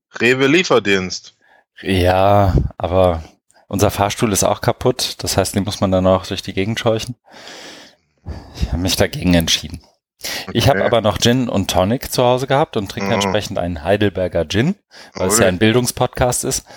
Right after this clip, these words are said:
Speaker 1: Mhm.
Speaker 2: und Thomas Henry Tonic dazu. Ich glaube, das
Speaker 1: Mhm.
Speaker 2: mischt man eigentlich nicht, aber das war halt der Tonic, den ich da hatte.
Speaker 1: Mhm.
Speaker 2: Ja.
Speaker 1: Lässt das sehr gut gehen.
Speaker 2: Ja,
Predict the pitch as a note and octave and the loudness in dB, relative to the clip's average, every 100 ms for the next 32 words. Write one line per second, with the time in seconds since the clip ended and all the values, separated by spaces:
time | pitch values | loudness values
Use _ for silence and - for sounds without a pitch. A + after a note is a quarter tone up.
0 | - - - G2 F#2+ G#2+ G#2+ - - - | -20 -20 -12 -2 2 4 2 0 -2 2
1 | G#2 G2 - F2+ E2+ E2 D#2 C#2 - - | 2 2 2 0 0 -4 -2 2 2 2
2 | E2+ D2+ C#2 - D#2+ - F#2 C2 B1 _ | -2 -2 -6 -6 -8 -6 -10 -12 -14 _
3 | _ - G2 F#2 G2+ A#2 G#2+ - F#2 E2+ | _ -4 0 0 2 2 0 2 0 0
4 | F2+ E2+ A2 A#2+ F#2 E2 E2+ E2 - - | -2 0 0 2 0 0 0 -2 -4 -4
5 | E2 D#2+ - E2 D#2+ - D2+ D2 - _ | -4 -4 -12 -16 -12 -12 -12 -16 -20 _
6 | _ _ _ - G#2 B2 G#2 D#2+ _ _ | _ _ _ -10 -6 -6 -6 -12 _ _
7 | _ _ _ _ _ - - - _ - | _ _ _ _ _ -14 -10 -10 _ -20
8 | E2+ - A2 G#2+ A#2+ B2+ B2+ G#2+ F#2 E2+ | -20 -14 -10 -4 -2 -2 -8 -8 -8 -8
9 | _ - - - - - - - - _ | _ -20 -20 -18 -16 -14 -16 -18 -20 _
10 | G#2 | 0